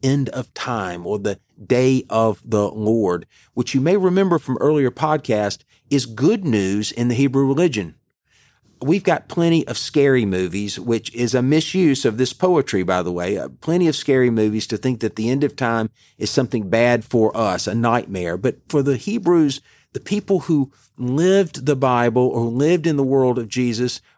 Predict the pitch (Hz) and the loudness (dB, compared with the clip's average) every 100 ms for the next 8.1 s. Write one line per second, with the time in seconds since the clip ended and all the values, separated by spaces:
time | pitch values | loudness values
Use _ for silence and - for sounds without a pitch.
0 | - 113 160 151 180 202 151 - 147 139 | -6 0 2 2 2 2 2 2 0 0
1 | - - 143 139 135 156 135 170 - 165 | -2 -2 -2 0 -2 -2 -2 -2 -4 -8
2 | - - 202 139 110 101 92 117 - 160 | -6 0 0 2 -2 -2 -2 -6 -2 0
3 | 185 196 - 147 147 - - 151 123 123 | 2 0 0 2 0 -2 -4 -2 0 0
4 | 131 117 110 101 127 151 147 123 117 113 | 0 0 0 0 2 2 0 -4 -4 -2
5 | 131 135 110 110 - - - - 135 117 | 0 2 2 0 -4 -20 -14 -2 0 2
6 | 123 113 127 135 156 147 - - - 98 | -2 0 0 2 2 0 -4 -12 -10 -4
7 | 120 123 120 - - - 127 104 69 - | 0 0 -2 -6 -8 0 0 0 -6 -16